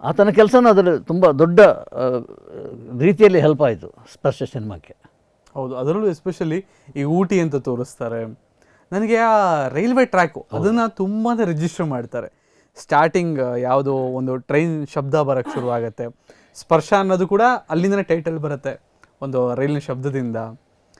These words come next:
Speaker 2: So ಅಲ್ಲಿಂದ ಶುರುವಾಗಿ ಮತ್ತೆ ವಾಪಸ್ ರೈಲ್ವೆ ಟ್ರ್ಯಾಕು, ರೈಲ್ವೆ ಸ್ಟೇಷನ್ನೇ, ಆ ಕೂನೂರು ರೈಲ್ವೆ ಸ್ಟೇಷನ್ ಅಂತ ತೋರಿಸ್ತಾರೆ ಅಲ್ಲಿ.
Speaker 1: ಹ್ಮ್.
Speaker 2: So ಅಲ್ಲೇ ಬಂದು ಎಂಡ್ ಆಗತ್ತೆ. ಸಿನಿಮಾ ಶುರುವಾಗೋದು ಅಲ್ಲೇ, ಸ್ಟೇಷನಲ್ಲಿ
Speaker 1: ಎಂಡ್ ಆಗುತ್ತೆ.
Speaker 2: ಎಂಡ್ ಆಗೋದು ಅಲ್ಲೇ.
Speaker 1: ಇಲ್ಲಿ ರೈಲ್ವೆ ಸ್ಟೇಷನಲ್ಲಿ ಶೂಟ್ ಮಾಡೋದಂದ್ರೆ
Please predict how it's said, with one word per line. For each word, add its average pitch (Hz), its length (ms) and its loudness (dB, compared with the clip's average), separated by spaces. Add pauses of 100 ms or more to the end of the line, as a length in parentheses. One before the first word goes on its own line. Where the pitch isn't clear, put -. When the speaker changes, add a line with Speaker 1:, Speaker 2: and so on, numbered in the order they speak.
(340)
Speaker 2:
So 196 120 -2
ಅಲ್ಲಿಂದ 214 320 0
ಶುರುವಾಗಿ 165 800 2 (340)
ಮತ್ತೆ 131 400 -6
ವಾಪಸ್ 185 360 -4
ರೈಲ್ವೆ 139 320 -2
ಟ್ರ್ಯಾಕು, 135 320 -6
ರೈಲ್ವೆ 131 260 -4
ಸ್ಟೇಷನ್ನೇ, 143 580 -8 (320)
ಆ 131 120 -8
ಕೂನೂರು 170 480 -2
ರೈಲ್ವೆ 147 220 -2
ಸ್ಟೇಷನ್ 139 360 -12
ಅಂತ 127 120 -10
ತೋರಿಸ್ತಾರೆ 127 520 -10
ಅಲ್ಲಿ. 98 220 -16
Speaker 1:
ಹ್ಮ್. - 140 -20 (500)
Speaker 2:
So 180 60 -10
ಅಲ್ಲೇ 226 320 6
ಬಂದು 202 220 0
ಎಂಡ್ 147 240 0
ಆಗತ್ತೆ. 117 400 -4 (200)
ಸಿನಿಮಾ 139 200 -10
ಶುರುವಾಗೋದು 165 560 -2
ಅಲ್ಲೇ, 214 340 -4 (140)
ಸ್ಟೇಷನಲ್ಲಿ 156 500 -10
Speaker 1:
ಎಂಡ್ 117 220 -10
ಆಗುತ್ತೆ. 80 240 -10
Speaker 2:
ಎಂಡ್ 175 140 2
ಆಗೋದು 123 380 0
ಅಲ್ಲೇ. 117 120 -8
Speaker 1:
ಇಲ್ಲಿ 160 720 0 (120)
ರೈಲ್ವೆ 160 440 0
ಸ್ಟೇಷನಲ್ಲಿ 160 520 -2
ಶೂಟ್ 139 260 -6
ಮಾಡೋದಂದ್ರೆ 139 600 -4